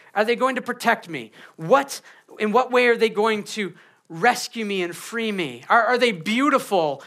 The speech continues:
in, in my eyes? Are, are they powerful? Um, are they going to have unfading beauty?"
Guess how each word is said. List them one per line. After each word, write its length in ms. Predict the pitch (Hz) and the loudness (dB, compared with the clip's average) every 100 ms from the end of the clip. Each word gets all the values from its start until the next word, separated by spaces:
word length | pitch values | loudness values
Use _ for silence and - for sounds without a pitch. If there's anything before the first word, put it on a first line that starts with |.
| - | -4
in, 220 | 202 202 | 0 0
in 220 | 202 214 208 | 2 0 4
my 320 | 214 233 240 | 4 4 4
eyes? 400 | 190 165 139 131 | 2 2 0 -2
Are, 180 | 190 190 | -2 -2
are 180 | 190 214 | 0 2
they 160 | 202 196 | 2 0
powerful? 960 | - - 262 302 269 - 202 147 127 - - - - | -2 2 2 4 2 -2 -2 -2 -4 -14 -20 -20 0
Um, 300 | 196 185 170 - - | 0 0 -6 -18 0
are 160 | 240 240 | 2 4
they 120 | 247 | 2
going 240 | 208 285 | 2 4
to 80 | 254 | 4
have 280 | 214 233 233 262 | 4 2 2 0
unfading 1120 | 277 262 240 - - 262 269 254 208 190 165 _ _ - | 2 0 -8 -12 -6 0 0 2 0 0 -10 _ _ -20
beauty?" 540 | 156 214 247 220 123 | -8 -4 -2 -4 -6